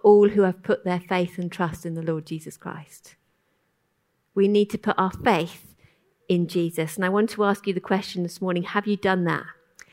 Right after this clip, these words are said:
Have you met with Jesus, the risen Lord Jesus? Have you met the Jesus who left that tomb? He can and he longs to come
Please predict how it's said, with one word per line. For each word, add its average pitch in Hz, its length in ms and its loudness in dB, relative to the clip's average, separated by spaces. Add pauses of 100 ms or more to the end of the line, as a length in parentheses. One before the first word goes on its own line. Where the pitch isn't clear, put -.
(200)
Have 208 220 2
you 220 140 2
met 214 720 2 (420)
with 190 240 2
Jesus, - 920 -2 (500)
the 185 120 4
risen 185 680 6 (480)
Lord 180 260 4
Jesus? 160 840 -4 (320)
Have 190 240 2
you 208 120 2
met 208 320 4 (520)
the 185 100 4
Jesus 180 800 -2 (200)
who 202 160 6
left - 600 2 (420)
that - 240 -2
tomb? 160 440 0
He 190 280 -2
can 190 460 0
and 175 160 -2
he 185 160 -4
longs 180 560 2 (260)
to 185 100 -6
come 180 440 2